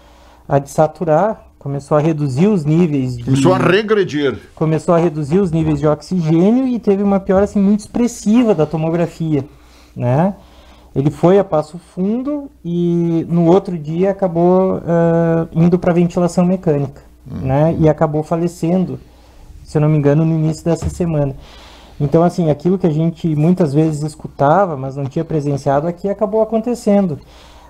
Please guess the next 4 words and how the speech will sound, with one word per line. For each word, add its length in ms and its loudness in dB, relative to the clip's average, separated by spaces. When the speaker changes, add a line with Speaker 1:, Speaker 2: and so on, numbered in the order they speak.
Speaker 1:
Algumas 360 2
pessoas 380 -2
ainda, 580 2
eh, 540 -2